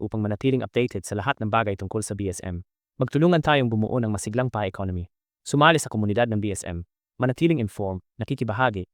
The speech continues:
at nauuna sa laro sa pamamagitan ng pagsunod sa amin sa iba't ibang social media platform.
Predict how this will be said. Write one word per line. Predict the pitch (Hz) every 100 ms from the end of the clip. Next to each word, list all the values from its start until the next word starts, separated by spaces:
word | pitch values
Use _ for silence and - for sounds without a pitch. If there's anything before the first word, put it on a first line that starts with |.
| 117
at | 117
nauuna | 110 151 151
sa | -
laro | 98 95 - -
sa |
pamamagitan | 120 120 123 127 160 113
ng | 104
pagsunod | 101 123 117
sa | - 104
amin | 104 92
sa | - 107
iba't | 139
ibang | 123 110 95
social | 113 113
media | 104 98
platform. | 101 101 - 90